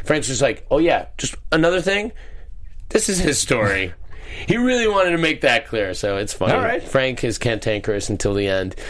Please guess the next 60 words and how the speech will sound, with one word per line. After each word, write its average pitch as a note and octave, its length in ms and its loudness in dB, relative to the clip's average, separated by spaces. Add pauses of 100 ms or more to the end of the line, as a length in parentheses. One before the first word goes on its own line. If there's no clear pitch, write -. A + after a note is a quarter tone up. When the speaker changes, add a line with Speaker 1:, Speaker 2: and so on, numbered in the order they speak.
(280)
Speaker 1:
Um, A#2+ 440 2
but A#2+ 260 0
no, F#3 120 4
is C#3 140 0
it D3 80 -4
good? F#3+ 240 0
Did F#3 140 -4
you C#3+ 80 0
read D#3 120 2
it? - 220 -2
Speaker 2:
I A#2+ 80 2
haven't B2+ 160 0
read C3+ 160 2
it A3 60 -6
yet. - 180 -4
I A#2 80 0 (200)
flipped F#3+ 280 0
through A#2+ 120 0
it. G#2+ 40 2
It - 40 2
looks A#2 140 -4
great. - 380 -2
Speaker 1:
See, G3+ 140 2
that's F3 320 2
Speaker 2:
The F#3 80 4
Speaker 1:
when E3 100 4
I D3 40 4 (120)
don't F#3+ 160 4
wanna F3 160 2
Speaker 2:
artist. C#3 60 0
Speaker 1:
get D3 100 4
on B2 140 0
Comixology. G#2 840 -2
For - 80 -2
some B2+ 220 0
reason, A#2+ 240 4
I A2+ 60 4
Speaker 2:
Yeah, A#2 40 2
Speaker 1:
wanna A#2 220 2
have A2+ 140 2
Speaker 2:
it's - 20 -6
Speaker 1:
that G#2+ 180 2
in G#2 60 -6
my G2 120 -2
hands. F#2+ 360 0
Speaker 2:
I, F3+ 240 4
I, F#3+ 220 0 (180)
I'm, A#3 160 -2 (100)
I G3+ 160 0
was G#3 220 -4
on E3+ 180 0
the G3 80 -2
fence E3+ 300 -2
about C#3+ 160 2
Romita C3+ 340 0
'cause A#2 140 -4
he's C3 180 0
now C3 160 0
doing B2 360 -2
the G2 300 0